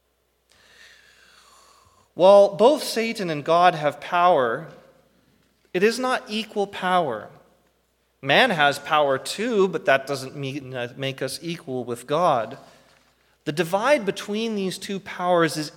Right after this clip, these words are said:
infinite, infinite, unfathomably, unfathomably, <laughs>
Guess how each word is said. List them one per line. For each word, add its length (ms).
infinite, 840
infinite, 640
unfathomably, 1300
unfathomably, 1900
<laughs> 80